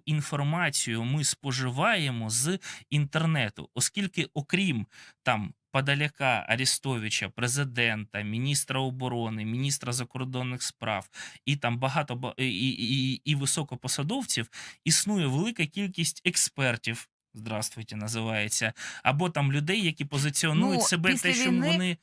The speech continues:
Speaker 2: до речі, після війни дуже багато експертів з'явилося. Я їх до, до війни стільки
Speaker 1: Да,
Speaker 2: не бачила,
Speaker 1: їх не
Speaker 2: які б хоча б спрогнозували повномасштабний наступ. Я вже
Speaker 1: Да.
Speaker 2: не кажу більш
Speaker 1: І
Speaker 2: про
Speaker 1: от в
Speaker 2: ті
Speaker 1: цьому
Speaker 2: речі.
Speaker 1: якраз, в цьому якраз і суть. Тут питання в тому,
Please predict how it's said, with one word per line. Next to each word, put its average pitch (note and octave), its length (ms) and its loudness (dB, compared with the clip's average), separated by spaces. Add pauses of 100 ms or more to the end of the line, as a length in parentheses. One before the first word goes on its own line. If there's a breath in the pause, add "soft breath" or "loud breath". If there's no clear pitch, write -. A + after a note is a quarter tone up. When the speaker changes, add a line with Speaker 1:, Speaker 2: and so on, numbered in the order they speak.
Speaker 2:
до G3 100 0
речі, B3 180 0
після A#3+ 280 -2
війни A#3+ 240 0
дуже A3+ 180 -2
багато A3 320 -2
експертів D#3+ 380 -4
з'явилося. D#3 420 -2
Я F#3 220 2
їх F3+ 100 0
до, F3 240 -2
до F3 140 0
війни G3 260 2
стільки C3+ 140 2
Speaker 1:
Да, E3+ 220 4
Speaker 2:
не A2+ 60 4
бачила, A3+ 200 4
Speaker 1:
їх G#3+ 80 2
не G3+ 80 4
Speaker 2:
які G3+ 140 2
б G#3 40 -2
хоча A#3+ 240 0
б G3+ 60 -6 (200 loud breath)
спрогнозували G#3+ 760 2
повномасштабний G#3 680 2
наступ. C#3 420 0
Я D3 120 4
вже D3+ 100 4
Speaker 1:
Да. F#2+ 60 4
Speaker 2:
не F3+ 80 0
кажу E3+ 420 -2
більш F3+ 300 2
Speaker 1:
І G3+ 120 2
Speaker 2:
про G3 100 2
Speaker 1:
от D3 100 0
в - 40 -4
Speaker 2:
ті D#3+ 60 0
Speaker 1:
цьому C4 360 2
Speaker 2:
речі. F3 120 4
Speaker 1:
якраз, E3+ 280 0
в - 80 -2
цьому A3+ 280 2
якраз E3+ 420 0
і E3+ 40 0
суть. D#3 260 2
Тут - 240 -2
питання F#3+ 420 0
в - 60 -4
тому, A3+ 480 -2